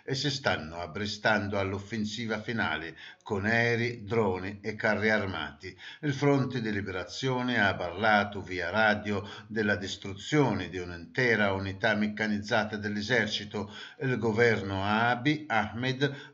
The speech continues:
ha respinto gli inviti internazionali alla calma e alla ripresa delle trattative, sostenendo che questi sarebbero inammissibili, non richiesti dal governo, interferenze in affari interni.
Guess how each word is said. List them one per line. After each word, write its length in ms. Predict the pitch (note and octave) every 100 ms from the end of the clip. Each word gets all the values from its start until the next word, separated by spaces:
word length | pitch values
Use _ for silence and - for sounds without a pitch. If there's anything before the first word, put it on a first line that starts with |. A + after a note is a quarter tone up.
| -
ha 280 | B2+ A#2 -
respinto 960 | G#2 G#2 G2+ - F3 E3+ A2 - C#2+ E2+
gli 200 | D#2+ F2
inviti 580 | F2+ F#2 A#2 A2+ G#2 F#2
internazionali 800 | F2 F#2 F#2 F2 - G2+ G2 F#2+
alla 260 | G2+ A#2
calma 500 | A#2 F2 D#2+ D#2+ F2 - -
e 140 | - G2+
alla 280 | G#2 G2 G2
ripresa 580 | G#2 G#2 A#2 A2+ G#2 G#2+
delle 320 | G2+ G2+ G2+
trattative, 800 | A2+ G#2+ B2+ C3 G#2+ F#2 G2 G2 -
sostenendo 800 | - B2+ G2+ C3 A#2+ B2 B2 B2+
che 200 | B2 G#2
questi 480 | - A2+ G#2 - A#2+
sarebbero 800 | G#2+ G2+ G2 G2 A2 G#2 G2 - - -
inammissibili, 1080 | B2 B2+ B2 B2 - B2+ G#2 F#2+ F2 F2+ -
non 240 | A2+ C3 A2+
richiesti 440 | G2+ A2+ G#2 A2
dal 160 | G#2 A2
governo, 720 | B2+ G#2 E2 D#2+ E2 E2 - - -
interferenze 920 | A#2 A2+ A#2+ G#2+ G#2+ F2+ D#2+ D#2 -
in 80 | G2+
affari 400 | G2+ G2+ F#2+ G2+
interni. 720 | G#2+ G#2 E2+ E2 D#2 F2+